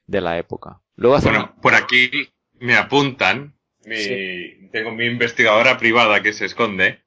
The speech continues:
Speaker 2: que el, que de hecho el, el ganado actualmente se considera, eh, que tiene una contribución al, a, al, a esos gases, eh, al, el metano que produce el ganado,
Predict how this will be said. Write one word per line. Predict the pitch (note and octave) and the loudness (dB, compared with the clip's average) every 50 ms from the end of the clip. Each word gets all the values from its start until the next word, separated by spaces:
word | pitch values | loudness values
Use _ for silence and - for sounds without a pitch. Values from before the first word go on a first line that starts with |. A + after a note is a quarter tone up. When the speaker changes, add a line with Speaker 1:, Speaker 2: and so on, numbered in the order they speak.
| _ _ | _ _
Speaker 2:
que | - - A#2+ G#2+ G#2 G2+ G2+ G#2 G2+ | -6 -4 0 2 4 4 4 4 4
el, | F#2+ F#2+ F2+ F2 E2 D#2+ D#2 D2+ - - _ | 2 0 -2 -2 -2 -4 -4 -8 -10 -10 _
que | - - | -4 0
de | F#2 F#2+ F#2+ G#2 | 2 4 4 4
hecho | G2+ - - B2 A#2 B2 C3 C#3+ C#3+ - - | 2 0 -2 0 2 2 4 4 2 2 2
el, | A#2+ A#2 A2+ G#2 F#2 - - | 0 0 0 0 -2 -2 -2
el | A2+ G#2+ G#2 G2 | -2 0 0 2
ganado | G2 F2+ F#2+ G#2 A#2 B2 A#2 B2 C3 C3 | 2 2 4 4 4 4 4 4 4 2
actualmente | B2+ - - A2 G2+ G2+ F#2+ G#2 A2 A2 C3+ | 2 2 0 0 0 2 0 -2 -2 -4 -6
se | A#2 A#2 | -6 -2
considera, | A#2 A2+ G#2 G2+ G2 G2 F#2+ F#2+ F#2+ G2+ G2 G2 G2 F#2+ F#2 F#2 - _ _ _ G2 | -2 -2 -2 0 0 2 4 4 4 4 4 4 2 2 0 0 -4 _ _ _ -4
eh, | G2 F#2 F2+ F2 F2 E2 D#2 - | 0 0 0 0 0 -2 -4 -6
que | - - | -8 -4
tiene | F2+ G#2+ G#2 G#2 G#2+ A2+ A2+ - _ _ _ - | -2 0 2 2 2 2 0 -2 _ _ _ -12
una | B2+ A#2+ A#2 A2+ A2 | -6 -2 -2 -2 0
contribución | - A#2+ A#2 A2+ - A2 G#2 F#2+ G2 - - C3+ D3 A#2 F2 D#2+ E2 | 0 -2 -2 -2 -2 -2 -2 -4 -6 -2 0 2 2 2 0 0 0
al, | E2+ F2 E2+ D#2+ - | 0 0 0 -2 -2
a, | F#2 F2 E2 D#2+ D#2+ - - F2+ F#2 | 0 0 2 0 0 -2 0 -2 -2
al, | F2+ F2 F2 E2+ E2+ E2+ D#2+ D#2 D2+ _ - | -2 -2 -6 -10 -10 -12 -12 -14 -16 _ -6
a | F#2 | -6
esos | F#2+ - G#2+ G#2 G2+ | -6 -6 -6 -8 -4
gases, | F2+ - A2 A2 - A2+ F#2+ - - - | -2 -2 -2 -2 -4 -6 -6 -6 -6 -8
eh, | F#2+ F2+ F2+ F2 E2 E2 E2 - | -6 -4 -4 -4 -4 -4 -4 -4
al, | F2+ F#2+ - | -4 -6 -6
el | - G2+ G2+ | -8 -6 -4
metano | G2+ G2 - - A2 A#2 A#2+ | -2 -2 0 0 -2 -2 -2
que | A#2 B2+ A#2 | -2 -4 -4
produce | - A#2 A#2 A#2 A#2 B2 | -4 -4 -6 -6 -4 -4
el | A2 | -2
ganado, | G2+ G#2 G2+ A2 A#2 C3+ D3+ D#3 D3+ | 0 0 0 0 0 0 -2 -6 -8